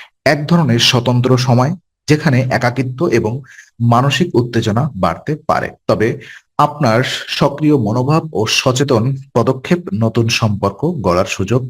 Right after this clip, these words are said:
এনে দিতে পারে। আসুন বিস্তারিতভাবে প্রতিটি দিক বিশ্লেষণ করি এবং জানি কিভাবে আপনি এই মাসটিকে প্রেম ও সম্পর্কের ক্ষেত্রে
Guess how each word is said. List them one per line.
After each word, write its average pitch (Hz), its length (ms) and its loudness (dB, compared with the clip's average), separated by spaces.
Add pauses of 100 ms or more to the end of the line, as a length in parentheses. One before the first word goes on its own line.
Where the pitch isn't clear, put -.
এনে 90 200 2
দিতে 87 160 0 (100)
পারে। - 180 0 (280)
আসুন - 260 0 (100)
বিস্তারিতভাবে 98 560 -2 (120)
প্রতিটি 151 340 2 (640)
দিক 135 120 4 (120)
বিশ্লেষণ 117 460 0 (100)
করি 147 140 4 (120)
এবং 117 120 4 (180)
জানি 120 240 2 (140)
কিভাবে 139 440 2
আপনি - 320 -2 (160)
এই 104 80 2 (180)
মাসটিকে 107 440 0 (160)
প্রেম 127 220 4 (160)
ও 101 80 -2 (200)
সম্পর্কের 120 540 0
ক্ষেত্রে 117 360 -2